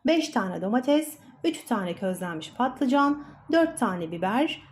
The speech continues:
üç tane kuru soğan, bir tatlı kaşığı tuz, dört yemek kaşığı sıvı yağ,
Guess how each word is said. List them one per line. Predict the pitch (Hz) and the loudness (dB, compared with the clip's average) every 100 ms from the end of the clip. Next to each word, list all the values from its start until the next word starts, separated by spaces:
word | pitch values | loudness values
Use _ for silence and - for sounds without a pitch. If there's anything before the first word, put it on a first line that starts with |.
| - 370 | -6 -2
üç | 359 - | -2 -2
tane | 226 190 175 - | -4 -2 -4 -4
kuru | 208 240 | -2 0
soğan, | 285 285 302 311 - _ _ | 2 4 4 2 -4 _ _
bir | 349 349 | -2 2
tatlı | 240 - 214 | 0 0 -4
kaşığı | 196 185 170 160 | -8 -8 -8 -8
tuz, | - 170 311 - _ _ - | -2 0 0 -4 _ _ 0
dört | 277 349 - | 2 2 2
yemek | 208 190 - | 0 0 -6
kaşığı | 190 180 165 | -8 -6 -8
sıvı | - 240 | 0 2
yağ, | 269 294 311 | 4 4 4